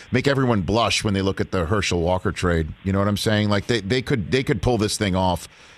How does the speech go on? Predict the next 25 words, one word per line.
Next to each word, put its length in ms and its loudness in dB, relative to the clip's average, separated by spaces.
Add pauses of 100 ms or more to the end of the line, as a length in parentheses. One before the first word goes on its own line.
(160)
um, 600 2
because 440 -2
there's 200 0
so 140 0
many 140 0
people 300 -2
that 140 0
would 120 -2
be 100 -2
so 180 -2
desperate 460 -2
for 240 -2
it. 40 0
I 60 2
don't 120 2
know 80 0
if 80 -6
the 80 -2
Bears 320 0
have 160 0
the 80 -2
capital 420 -4
for 160 -4
that 180 2
anyway. 440 0